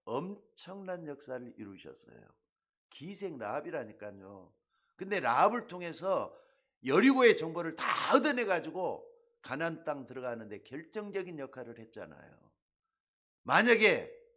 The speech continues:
라합이 없었으면은 그런 일을 어떻게 처리했겠느냐는 겁니다. 오늘 여러분들, 우리는 대개 다 성공한 신앙인들만 가지고 얘기하고 그러지만은요,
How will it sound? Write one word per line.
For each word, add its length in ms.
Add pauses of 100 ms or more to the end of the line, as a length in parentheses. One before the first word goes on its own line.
라합이 480
없었으면은 920 (180)
그런 280
일을 160
어떻게 320
처리했겠느냐는 840
겁니다. 560 (1080)
오늘 300
여러분들, 680
우리는 440
대개 300
다 360 (400)
성공한 680
신앙인들만 760
가지고 640
얘기하고 640
그러지만은요, 920